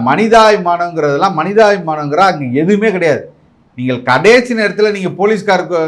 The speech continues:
கொண்டு போய் கொடுக்கறத நீங்க பெருசா பேசுறீங்கல்ல, அதை தான் அ-, அவமானமா நான் நினைக்கிறேன். நீங்கள் முக்கிய பிரச்சனைகளை விட்டுறாங்க எல்லாருமே, அதை திசை மாற்றுறதுக்கு தான் இதை பேசுறாங்க. ஒரு மாபெரும் புரட்சியை செய்து விட்டார். யாரு? போலீஸ்காரு.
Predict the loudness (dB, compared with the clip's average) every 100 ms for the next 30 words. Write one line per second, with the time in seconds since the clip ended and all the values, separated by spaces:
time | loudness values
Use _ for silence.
0 | -6 -8 -4 0 0 0 -4 -2 2 2
1 | 2 -4 -2 -2 2 0 2 0 0 -6
2 | -6 -2 -2 -2 -10 0 2 2 2 2
3 | 2 0 0 0 2 0 0 -2 -2 -2
4 | -4 -4 -6 -10 _ _ _ _ _ _
5 | _ _ -8 -2 0 0 -2 0 2 4
6 | 2 0 0 2 0 2 0 2 2 2
7 | 2 0 0 0 0 -4 0 0 4 2
8 | 2 2 4 4 4 2 2 2 2 0
9 | -4 -8 -4 -2 4 4 6 4 2 2
10 | 2 2 -2 -2 -2 -2 2 0 4 2
11 | 2 0 -2 0 0 0